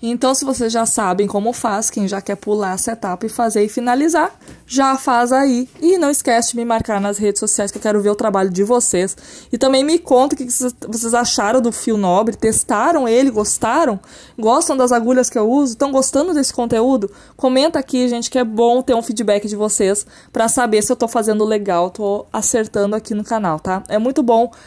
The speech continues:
as ideias que vocês dão, é muito legal quando vocês compartilham um monte de coisa comigo, eu fico muito feliz, tá? E aí, gente, agora o que que é? Estou fazendo a primeira carreira em meia,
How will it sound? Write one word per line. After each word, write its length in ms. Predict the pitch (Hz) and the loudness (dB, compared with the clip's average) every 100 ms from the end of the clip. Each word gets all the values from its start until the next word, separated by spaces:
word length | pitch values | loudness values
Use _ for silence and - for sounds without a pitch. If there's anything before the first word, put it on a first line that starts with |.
| - - | -20 -8
as 260 | - 233 233 | 0 2 2
ideias 500 | 240 214 220 233 233 | 0 2 2 2 0
que 80 | 226 | -2
vocês 340 | 220 247 208 | -2 0 0
dão, 220 | 185 202 | 0 0
é 60 | 208 | 0
muito 260 | 214 233 240 | -2 -4 -4
legal 380 | 233 214 208 | -2 0 0
quando 180 | 214 226 | 0 -4
vocês 220 | 208 214 | -4 -4
compartilham 580 | - 233 233 214 - 220 | -4 -4 -4 -4 -4 -4
um 40 | 214 | -4
monte 160 | 226 | -6
de 80 | - | -6
coisa 200 | 214 214 | -4 -4
comigo, 420 | 214 214 190 208 - | -6 -4 -4 -4 -6
eu 100 | 214 | -8
fico 200 | - 220 | -6 -4
muito 200 | 208 - | -4 -2
feliz, 400 | 247 202 170 - | -2 -2 -4 -4
tá? 240 | 180 202 - - - - - - | -4 -6 -12 -20 -20 -20 -20 -4
E 160 | 277 330 | 2 4
aí, 280 | 359 302 339 | 4 4 4
gente, 280 | 311 208 226 | 2 0 -2
agora 360 | 214 214 247 | 0 2 2
o 20 | |
que 140 | 269 311 | 2 0
que 140 | 311 | 0
é? 240 | 269 294 311 | 0 0 -2
Estou 220 | - 220 | -4 -2
fazendo 300 | 226 208 202 | 0 0 0
a 40 | |
primeira 280 | 220 202 196 | 0 0 0
carreira 320 | 226 220 220 | 0 0 0
em 60 | 262 | 0
meia, 440 | 302 247 254 247 | 2 2 2 0